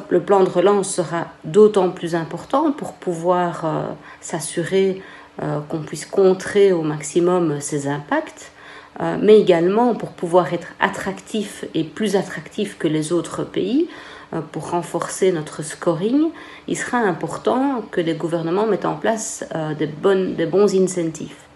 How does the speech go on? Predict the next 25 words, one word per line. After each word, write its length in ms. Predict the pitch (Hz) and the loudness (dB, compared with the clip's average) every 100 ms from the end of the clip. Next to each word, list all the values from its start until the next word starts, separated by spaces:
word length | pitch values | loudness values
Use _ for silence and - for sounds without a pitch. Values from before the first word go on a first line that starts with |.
| - - - | -20 -14 2
Et 40 | |
donc 140 | 208 208 | 2 4
ma 140 | 202 | 2
question 460 | 202 202 - 254 240 | 2 -2 0 0 0
se-, 180 | - 180 - - - - | -4 -4 -4 -6 -8 -6
est 380 | - - - - | -6 -6 -10 -10
à 60 | 175 | -6
Monsieur 300 | 170 160 170 | -6 -4 -6
Boucher, 400 | 156 151 - 277 | -8 -6 -2 0
quels 180 | - 226 | 0 -2
sont 220 | - 233 | 2 4
les 280 | 196 165 180 | 4 4 2
incentives 600 | 185 190 180 180 208 - | 2 2 0 0 -4 -4
qui 100 | - | -8
sont 220 | 151 160 | -6 -6
prévus, 480 | 151 - 180 165 180 180 - - - - - | -8 -2 -2 -2 -8 -10 -18 -20 -20 -14 -6
euh, 120 | 151 | -6
pour 260 | 151 202 180 | 0 0 0
attirer 360 | 175 180 190 | -4 -2 0
ces 220 | 185 160 | 0 -4
investisseurs 600 | 165 156 160 - - 170 156 | -4 -4 -8 -8 -6 -6 -6
étrangers ? 480 | - 170 185 285 302 | -6 -6 -2 -2 -2
Parce 200 | 214 - | -6 -2
qu'on 200 | 196 190 | 2 2
sait, 380 | 190 294 302 | 2 2 2